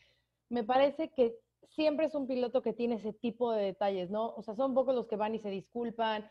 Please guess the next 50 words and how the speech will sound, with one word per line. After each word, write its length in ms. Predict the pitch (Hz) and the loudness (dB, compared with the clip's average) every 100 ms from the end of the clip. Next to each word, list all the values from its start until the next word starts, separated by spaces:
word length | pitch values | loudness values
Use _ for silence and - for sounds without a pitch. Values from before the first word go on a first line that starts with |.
| - 247 | -4 2
o 140 | 254 | 6
pocos 280 | 277 277 285 | 6 6 6
los 160 | 269 - | 4 2
que 100 | 226 | 2
le 100 | 214 | 2
ayudan 400 | 214 247 254 233 | 2 -2 -2 0
el 160 | 208 | 0
equipo 500 | 202 - 233 226 220 | -2 -4 -8 0 2
a, 120 | 208 | 2
a 180 | - 202 | 0 -2
guardar 440 | 185 202 208 233 240 | 2 0 2 0 0
las 240 | 214 - | -2 -4
cosas. 580 | 214 214 214 214 214 208 - _ _ - | -4 -4 -2 -2 -2 -4 -14 _ _ -4
Eh, 380 | 214 214 220 - | -4 -4 -6 -8
entonces, 400 | 208 269 294 - | -4 -2 -2 2
eso 240 | 277 269 | 2 4
habla 220 | 285 269 240 | 2 2 2
muy 400 | 233 277 277 226 | 4 4 2 0
bien 320 | 240 233 226 | 0 0 -2
de, 160 | 226 185 | -6 -4
de 260 | 196 196 | -2 -2
esa 160 | 196 240 | -2 -2
humildad 500 | 220 202 185 202 202 | -2 -2 -2 -4 -4
que, 280 | 214 196 - | -6 -6 -8
que 80 | 190 | -10
tiene 280 | 175 202 196 | -6 -6 -6
Charles, 360 | - 190 214 202 | -2 -2 0 -4
y 60 | |
obviamente 340 | 185 190 185 190 | -4 -4 -4 -6
aplaudirla, 540 | 185 185 190 240 254 | -4 -2 -2 -2 0
ya 180 | 214 196 | 2 0
lo 100 | 196 | 0
mencionaba, 640 | 185 175 185 185 185 180 - _ _ - | -4 -6 -4 -2 -2 -2 -8 _ _ -8
eh, 180 | 196 | -6
Diego, 340 | 190 247 240 233 | -2 -2 0 2
va 80 | 196 | 0
a 40 | |
estar 280 | - 196 - | 0 -4 -2
penalizado 560 | 180 175 175 190 190 190 | -4 -4 -2 0 0 0
con 140 | 175 | -6
tres 180 | 185 180 | -4 -4
lugares 540 | 180 185 180 180 - - | -2 0 0 -2 -6 -10
en 120 | 180 | -6
la 120 | 175 | -4
parrilla 340 | 175 180 185 180 | -4 -2 -2 -2
de 60 | |
Abu 160 | 170 170 | 0 0
Dhabi 220 | 175 180 | -2 -4
por 200 | 175 175 | -4 -2
este 360 | 175 175 180 | -2 -4 -8